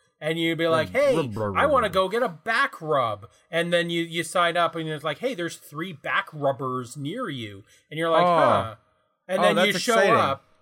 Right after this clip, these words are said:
Speaker 1: And the app, as far as the app's concerned, it's just like, "Hey, we're just setting up a space for you to get back rubs." But then literally everyone who uses back rubber,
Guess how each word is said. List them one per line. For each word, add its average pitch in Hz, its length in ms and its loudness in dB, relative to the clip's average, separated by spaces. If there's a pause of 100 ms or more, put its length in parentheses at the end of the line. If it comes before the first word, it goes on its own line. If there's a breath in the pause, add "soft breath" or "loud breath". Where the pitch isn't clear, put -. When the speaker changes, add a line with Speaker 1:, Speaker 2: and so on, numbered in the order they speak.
(120)
Speaker 1:
And 196 140 -4
the 196 160 -4
app, 208 380 4
as 190 100 -6
far 262 180 2
as 190 80 -2
the 175 120 -18
app's 202 320 -2
concerned, 175 440 -4
it's 151 140 -12
just 160 140 -14
like, 165 160 -6
"Hey, 240 160 -6
we're 165 180 -12
just - 320 -14
setting 160 300 -6
up 156 160 -6
a 143 40 -16
space 160 440 -10
for 135 140 -16
you 156 180 -12
to 151 80 -12
get 131 260 -8
back 196 340 -4
rubs." 110 440 -8 (200 soft breath)
But 175 140 -2
then 190 160 -2 (160)
literally 208 800 0
everyone 170 600 -2
who 151 100 -8
uses 147 480 -10
back 151 380 -4
rubber, 117 500 -8